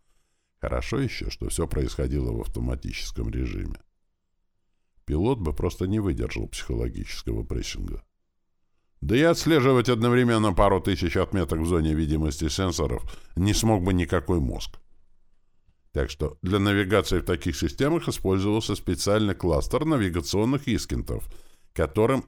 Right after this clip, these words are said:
и передавалось управление кораблями. Поэтому и происходило всё так медленно.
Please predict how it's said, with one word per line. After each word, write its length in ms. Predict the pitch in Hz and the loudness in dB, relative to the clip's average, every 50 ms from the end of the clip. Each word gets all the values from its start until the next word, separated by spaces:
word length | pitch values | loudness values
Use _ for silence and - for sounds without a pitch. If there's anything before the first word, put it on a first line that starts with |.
| _ - | _ -2
и 80 | 120 107 | -2 0
передавалось 800 | - - 117 98 95 80 95 90 87 92 110 135 147 135 - | 2 2 2 2 2 2 2 2 4 4 2 2 0 -2 -2
управление 580 | 101 85 - 82 80 76 76 80 71 73 76 71 | -4 -2 -2 0 0 0 0 0 0 -2 -2 -2
кораблями. 600 | - - 69 67 60 53 52 64 64 69 - - _ _ _ _ _ _ _ _ _ _ _ _ _ _ _ _ _ _ _ _ _ _ _ _ _ _ _ _ _ _ _ _ _ _ _ _ _ _ _ _ _ _ _ _ _ _ _ _ _ _ _ _ _ _ _ _ _ _ - | -4 -2 -2 -2 -4 -4 -6 -8 -8 -8 -10 -12 _ _ _ _ _ _ _ _ _ _ _ _ _ _ _ _ _ _ _ _ _ _ _ _ _ _ _ _ _ _ _ _ _ _ _ _ _ _ _ _ _ _ _ _ _ _ _ _ _ _ _ _ _ _ _ _ _ _ -6
Поэтому 540 | 65 65 65 69 69 - 73 69 69 67 | -4 -2 -2 -2 -2 -4 -4 -4 -2 -4
и 40 | 65 | -4
происходило 680 | - - 71 65 - - - 69 69 65 71 65 62 60 | -4 -4 -4 -4 -4 -4 -4 -2 -2 0 -2 -2 -2 -4
всё 200 | - - 60 57 | -4 -6 -6 -6
так 240 | - 62 55 - - | -6 -8 -8 -8 -8
медленно. 560 | 55 55 - - 52 50 50 50 50 - | -8 -6 -6 -6 -8 -8 -8 -8 -8 -10